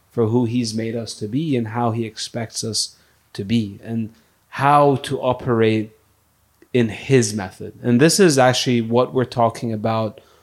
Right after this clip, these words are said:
all month, and this is what we're homing in on this, this week. So all month we've talked about complete unity, perfect unity. And week one, we talked about unity with God the Father.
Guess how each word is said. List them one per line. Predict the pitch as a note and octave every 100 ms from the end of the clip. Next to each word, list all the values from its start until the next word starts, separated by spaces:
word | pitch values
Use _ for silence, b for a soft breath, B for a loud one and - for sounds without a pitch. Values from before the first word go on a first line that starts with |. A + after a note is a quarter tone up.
| b b
all | - C#3+ F#3
month, | D#3 C#3+ D3+ D3
and | B2
this | A#2+ B2 C3+
is | A2
what | A2 B2 A#2+
we're | A#2 A#2 A#2
homing | A2+ C3+ C#3+ C3+ B2
in | C3+ C3+
on | B2 A#2+
this, | A#2 A2+ - -
this | A2 A2+ -
week. | C#3 A#2
So | - A#2+ A#2 B B B B
all | C#3 D#3
month | D3 D3+ C#3+
we've | A#2 -
talked | C3 B2 -
about | A2+ G#2+ G#2+ _ _ _ _ _ _ _ -
complete | B2+ A2+ A2+ A#2 G2+
unity, | A2 G#2+ G#2 - F2+
perfect | - D3+ D3 A2+ -
unity. | A2 F#2+ E2 D#2 _ B B B B _
And | A#2 A2+ A2 A2 G#2 - _
week | - A2 A#2+ A#2
one, | B2+ A#2+
we | A#2+
talked | B2+ A#2+ -
about | A2+ A2
unity | A2+ A2 A2+ A2+ - A#2
with | A2+ A2+ G#2+ G2 _ _
God | A#2 A2 G#2
the |
Father. | G#2 - A2+ B2+ F3